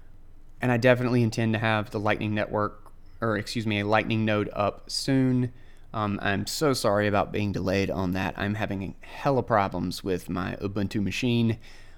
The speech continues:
Um, and I think I am going to completely wipe the thing and put centos S on it because I'm kinda fed up with Ubuntu right now. Uh, with that, um,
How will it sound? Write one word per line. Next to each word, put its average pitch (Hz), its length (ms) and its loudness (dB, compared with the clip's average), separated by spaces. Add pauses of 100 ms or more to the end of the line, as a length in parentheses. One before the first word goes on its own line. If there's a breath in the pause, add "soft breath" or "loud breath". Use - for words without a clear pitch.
(120)
Um, 98 280 -2
and 160 220 2
I 147 60 2
think 139 200 2
I 123 100 6
am 120 120 4
going 117 220 2
to - 100 -8
completely 127 440 0
wipe 104 360 4
the 98 60 -6
thing 101 300 0
and 92 100 -2
put 98 180 -2
centos 92 360 -2
S - 140 -4
on 71 160 -6
it - 180 -12
because - 600 -8 (260)
I'm 104 360 0
kinda 98 220 -8
fed 95 220 0
up 80 100 -2
with 87 120 -4
Ubuntu 90 360 -4
right - 180 -6
now. 85 200 -6 (640 soft breath)
Uh, 95 220 -2 (180)
with 151 280 2
that, - 400 -4 (300)
um, 104 720 -2